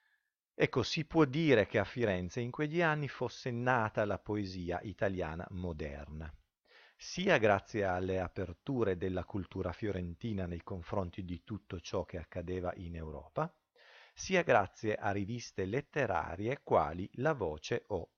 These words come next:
L'Acerba. In questi anni Montale collabora con varie riviste letterarie,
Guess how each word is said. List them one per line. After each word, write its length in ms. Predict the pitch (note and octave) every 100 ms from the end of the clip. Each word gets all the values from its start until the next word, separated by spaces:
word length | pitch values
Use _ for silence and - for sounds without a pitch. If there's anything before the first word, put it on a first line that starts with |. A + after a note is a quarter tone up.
| _
L'Acerba. 760 | G2+ - - - - D#2+ D#2+ - - _ _ _ _ _ _ _ _ _ _ _
In 160 | G#2 F2
questi 320 | - - F#3
anni 300 | F#3+ E3 C#3
Montale 540 | B2 A#2+ C3+ C#3 B2+
collabora 600 | - G#2 G2+ G2 F#2+ F2+
con 280 | - G2 F2
varie 500 | F2 A#2 G2 E2+ E2
riviste 560 | E2 D#2+ E2+ - - E2+
letterarie, 1040 | E2+ E2 - F#2 E2 C2+ C#2 D#2+ B2 F3+